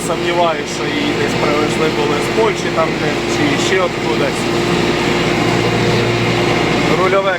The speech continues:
конечно, пальчиком сидиш. Це класний апарат. Хто возьме собі цього М Т З-чка, не пошкодує.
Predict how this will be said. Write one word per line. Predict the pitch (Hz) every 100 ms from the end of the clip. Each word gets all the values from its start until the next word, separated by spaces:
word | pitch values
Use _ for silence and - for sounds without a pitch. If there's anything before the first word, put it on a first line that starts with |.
| 175
конечно, | 165 165 160 160 160 - - -
пальчиком | 185 185 160 - - 160 151 - - 175 175 - 175 - 175 -
сидиш. | 170 175 175 175 175 - - - 170 175 170 - - - - - - - - - - - 120 120 117 117 120 - - - - - - - - - - - - - - - - - - - - 151
Це | 190 208
класний | 180 160 - 139 135
апарат. | 147 135 123 120 120 - - - - - - - - - - - -
Хто | 180
возьме | 190 190 196 180 175 165
собі | 175 170 165
цього | 170 170
М | 165 151
Т | -
З-чка, | 175 175 - 180 311
не | 302
пошкодує. | - 165 - - 160 160 151